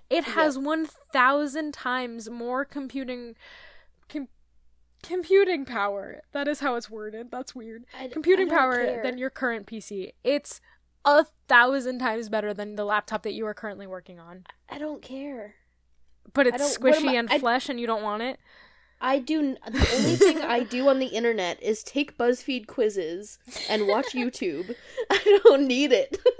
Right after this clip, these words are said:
Speaker 1: What if, in a world where you definitely, like, needed something with this capability, you needed something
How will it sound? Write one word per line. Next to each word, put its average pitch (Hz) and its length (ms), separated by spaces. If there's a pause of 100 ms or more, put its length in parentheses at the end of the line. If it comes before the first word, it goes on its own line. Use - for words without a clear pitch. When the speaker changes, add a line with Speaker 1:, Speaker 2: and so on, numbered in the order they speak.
(600)
Speaker 1:
What 302 280
if, - 340 (560)
in 294 180
a 320 80
world 285 480
where 247 640 (640)
you 240 380 (140)
definitely, 220 840
like, 202 320 (340)
needed 226 680
something 220 580
with 214 240
this 220 420 (1160)
capability, 196 1040 (580)
you 240 180
needed 233 400
something 202 840